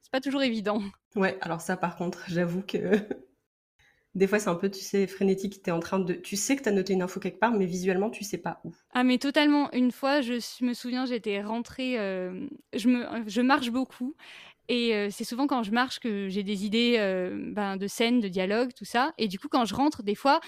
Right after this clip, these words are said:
Speaker 1: j'ai absolument tout un paragraphe ou tout une, tout un, un dialogue qui est dans ma tête. Et il faut absolument que je le note parce que sinon, je vais le perdre. Donc, euh, il y a une fois,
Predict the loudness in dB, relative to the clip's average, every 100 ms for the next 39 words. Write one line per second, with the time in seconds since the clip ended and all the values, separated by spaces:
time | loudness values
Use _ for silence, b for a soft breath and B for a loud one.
0 | B B -6 0 0 0 0 4 6 6
1 | 2 0 0 2 0 2 4 4 0 -10
2 | -12 -4 0 0 -2 -4 -2 0 0 -2
3 | -4 -6 -2 0 2 4 2 0 -2 2
4 | 2 2 2 0 -2 -2 2 4 4 4
5 | 2 4 2 2 -4 -4 0 2 2 0
6 | 0 0 0 -6 B B B B -2 0
7 | 0 0 -2 0 0 4 4 4 0 2
8 | 2